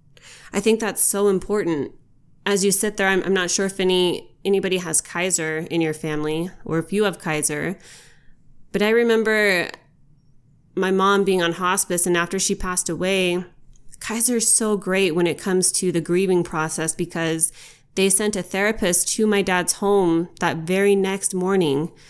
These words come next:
just to see if he wanted to unload anything. And it was because of that immediate engagement, I think, was so helpful just for him to know that if he's not ready to talk at that point,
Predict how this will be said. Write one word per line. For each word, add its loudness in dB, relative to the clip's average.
just 0
to 2
see 2
if -2
he 0
wanted 0
to 0
unload 4
anything. 0
And 2
it 4
was 2
because -2
of 2
that 2
immediate 4
engagement, 0
I -2
think, -4
was 0
so 0
helpful 0
just -2
for -4
him 2
to 2
know 2
that 0
if -4
he's 0
not 2
ready 2
to -4
talk -4
at -8
that -6
point, 0